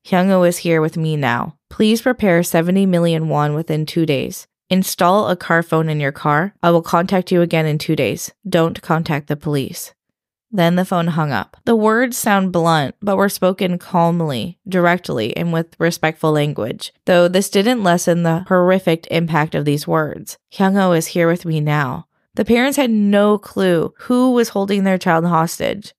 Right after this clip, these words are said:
and they didn't know if their son was safe. The amount the man was asking for was also incredibly large. Seventy million won in nineteen ninety-one is equivalent to two hundred and seventy million won today, which is near two hundred and five thousand U S dollars.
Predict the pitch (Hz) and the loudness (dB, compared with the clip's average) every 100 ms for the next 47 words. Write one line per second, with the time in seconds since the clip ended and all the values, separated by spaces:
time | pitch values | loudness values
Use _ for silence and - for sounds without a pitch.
0 | - 196 202 202 208 208 180 180 185 170 | 0 2 2 2 0 0 0 0 0 -2
1 | - 175 165 156 - 170 - - _ 220 | 0 -2 -2 -2 -2 -2 -4 -12 _ 0
2 | 247 240 208 190 262 233 208 190 190 190 | 2 2 2 2 2 2 2 2 2 2
3 | 185 180 196 180 185 180 180 175 - 170 | 0 -2 -4 0 2 2 2 0 0 -2
4 | - 175 - - 196 180 170 170 160 156 | 0 -4 -6 -4 0 2 0 0 0 2
5 | 147 147 - - _ - 220 214 262 247 | 2 0 -2 -12 _ -4 0 0 0 2
6 | 220 220 190 160 175 180 190 175 180 202 | 2 2 2 2 2 2 2 0 0 0
7 | 180 175 170 156 165 175 175 175 175 175 | 0 0 0 0 2 0 -2 -2 0 2
8 | 175 180 - 180 - 190 190 202 196 175 | 0 -2 -6 -8 -2 0 2 2 0 -2
9 | 165 - 170 175 175 165 156 156 151 151 | -2 0 2 2 0 0 0 -2 0 0
10 | 147 156 170 151 151 147 156 - 196 220 | 0 -2 -2 0 0 -2 -6 -4 0 2
11 | 202 202 196 190 190 190 196 208 202 190 | 2 2 2 0 0 2 2 2 0 0
12 | 180 - 165 170 - 156 160 165 170 165 | -2 -2 -2 -4 -2 2 2 0 0 -2
13 | 156 147 147 - 139 120 - - - | 0 0 -2 -2 -2 -2 -8 -10 -14